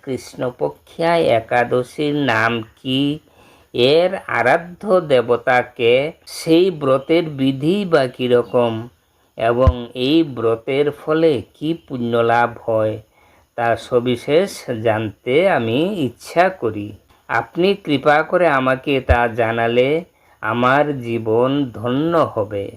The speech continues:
শ্রী নারদের কথা শুনে ব্রহ্মা অত্যন্ত সন্তুষ্ট হলেন। তিনি বললেন, "হে বৎস, জগৎ জীবের মঙ্গলের জন্য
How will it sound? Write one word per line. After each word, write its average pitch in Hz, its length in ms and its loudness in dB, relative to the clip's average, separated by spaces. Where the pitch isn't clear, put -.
শ্রী 160 480 2
নারদের 139 720 2
কথা 175 360 -2
শুনে 190 440 -4
ব্রহ্মা 127 600 0
অত্যন্ত 202 760 -4
সন্তুষ্ট 127 720 -6
হলেন। 110 540 -2
তিনি 151 280 2
বললেন, 135 880 2
"হে 139 240 4
বৎস, 120 580 -4
জগৎ 147 560 2
জীবের 135 520 0
মঙ্গলের 135 800 2
জন্য 123 680 0